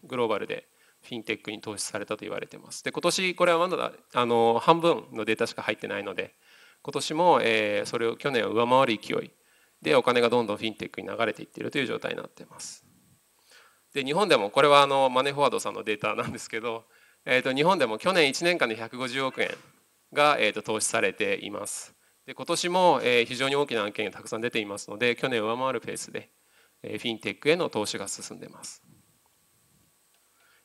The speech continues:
で、まあ、フィンテックって一言に言っても、まあ、いろんな領域がありまして、その、まあ、決済ですとか、クラウドファンディング、融資、投資などなど、いろんな分野で、えー、スタートアップが生まれています。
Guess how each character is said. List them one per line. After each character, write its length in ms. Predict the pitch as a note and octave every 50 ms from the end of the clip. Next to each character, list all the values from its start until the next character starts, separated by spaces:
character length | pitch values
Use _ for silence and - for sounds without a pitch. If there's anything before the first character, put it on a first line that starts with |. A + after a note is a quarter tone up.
| _
で、 100 | - C#3+
ま 80 | C3 B2+
あ、 40 | A#2+
フ 80 | -
ィ 80 | - C#4+
ン 40 | D4+
テ 100 | - F3+
ッ 40 |
ク 100 | - -
っ 20 | C3+
て 100 | - B2
一 140 | - - D3
言 20 |
に 100 | C3+ C3
言 80 | A#2+ A2
っ 20 |
て 80 | A#2 B2
も、 120 | A2 A2+
ま 80 | A2 A2
あ、 20 |
い 60 | A2 B2
ろ 120 | D3 F#3+
ん 60 | A3
な 60 | A3+
領 120 | A3+ G#3+ G#3+
域 140 | G#3 G#3+ G3+
が 80 | F#3+ F3+
あ 40 |
り 60 | F3+ F3+
ま 120 | F3+ F3+
し 100 | E3 -
て、 340 | - A#2+ A#2 A2 G#2 G#2 A#2+
そ 140 | - - B2
の、 100 | A#2 A#2
ま 100 | A#2+ A#2+
あ、 20 |
決 240 | - - F3 F3+ -
済 260 | - - C3+ A2+ A2+
で 80 | G#2+ G#2+
す 80 | -
と 100 | - -
か、 120 | - - -
ク 100 | - C3+
ラ 140 | C3 C3
ウ 20 | C3
ド 100 | B2+ B2+
フ 80 | -
ァ 100 | C#3 C3
ン 60 | B2+ A#2
デ 80 | A2+
ィ 60 | G#2+
ン 40 | G#2+
グ、 120 | G2+ A2 G#2+
融 200 | A2 A#2+ B2+ B2
資、 380 | - - - A#2 G#2 - - _
投 220 | - C3+ B2+ B2
資 340 | A#2 - - A#2+ A2+ - - _ _ _ _ _ _ _ _ _
な 120 | - D#3+ D#3+
ど 100 | D3 C#3
な 160 | C3 C#3 C#3+
ど、 100 | B2 A#2+
い 120 | - C3+
ろ 140 | D3+ F#3+ G#3
ん 100 | G#3 G#3
な 160 | G#3 G3+ G3+
分 200 | F#3+ F3+ G3+ G3+
野 120 | F3+ C#3+ A2
で、 260 | G2 G2 F#2 F2 - - G#2+ G#2+ G#2
え 20 | G#2
ー、 20 | A2
ス 80 | -
タ 120 | - C3 B2
ー 20 |
ト 80 | - C3
ア 60 | B2+
ッ 20 | -
プ 100 | A#2+ G#2+
が 60 | G#2
生 80 | G2
ま 80 | G2+ F#2+
れ 80 | F#2+ F#2+
て 100 | - G#2+
い 60 | F#2+
ま 120 | F#2+ F#2+
す。 180 | - - -